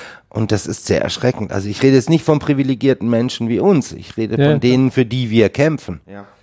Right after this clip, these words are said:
Speaker 1: um die es uns geht. Äh, lasst mich noch das schnell zu Ende bringen. Jetzt habe ich einen Gedanken verloren.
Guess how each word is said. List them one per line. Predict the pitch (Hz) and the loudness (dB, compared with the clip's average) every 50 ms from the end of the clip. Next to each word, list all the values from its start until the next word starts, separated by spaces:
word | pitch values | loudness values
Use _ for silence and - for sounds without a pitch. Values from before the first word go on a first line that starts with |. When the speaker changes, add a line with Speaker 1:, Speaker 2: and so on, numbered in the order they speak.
| _ - | _ -12
Speaker 1:
um | _ 117 127 127 | _ -2 -2 0
die | 123 135 131 | 2 2 2
es | 110 - | 2 0
uns | 117 117 110 104 - | 0 -2 -2 -2 0
geht. | - 160 147 98 - - - _ - - - - - - - - - _ _ _ _ _ | 2 2 2 2 0 -4 -12 _ -20 -20 -20 -20 -20 -20 -20 -20 -20 _ _ _ _ _
Äh, | 113 113 113 110 | -2 0 0 2
lasst | 117 127 139 135 - | 4 2 2 2 0
mich | 151 147 143 | 0 2 2
noch | 143 131 | 2 0
das | - 131 117 | 0 -2 -2
schnell | 135 135 131 | 0 -2 0
zu | - 135 | 0 0
Ende | 117 160 156 | 0 0 0
bringen. | 117 110 107 104 - - - - _ _ _ _ _ _ _ _ | 0 -2 -2 -4 -8 -18 -20 -20 _ _ _ _ _ _ _ _
Jetzt | - - - | -20 -6 -4
habe | 110 101 | -4 -4
ich | 101 - | -4 -6
einen | 110 98 | -4 -2
Gedanken | 113 113 123 127 95 107 | 0 0 0 -2 -2 -6
verloren. | - - 98 92 95 95 92 95 | -4 -4 -2 -2 -2 -4 -4 -8